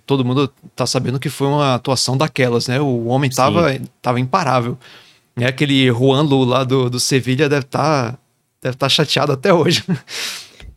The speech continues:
Speaker 1: Aí eu, o Fred Caldeira perguntou pra ele sobre isso, e aí ele falou que foi uma, especialmente pra esse jogo, né, a Arteta tinha, eu não me lembro as palavras exatamente, mas basicamente tinha pedido pra eles serem mais agressivos, né, tanto ele quanto o Saka.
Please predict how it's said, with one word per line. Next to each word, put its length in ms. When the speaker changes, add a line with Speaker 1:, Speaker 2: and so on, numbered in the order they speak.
Speaker 1:
Aí 800
eu, 180
o 60
Fred 260
Caldeira 300
perguntou 440
pra 120
ele 120
sobre 300
isso, 360
e 180
aí 240
ele 220
falou 420
que 260
foi 360
uma, 640
especialmente 640
pra 120
esse 160
jogo, 300
né, 100
a 60
Arteta 360
tinha, 640
eu 80
não 80
me 80
lembro 140
as 100
palavras 420
exatamente, 580
mas 160
basicamente 460
tinha 200
pedido 440
pra 160
eles 180
serem 240
mais 200
agressivos, 520
né, 120
tanto 340
ele 140
quanto 220
o 40
Saka. 440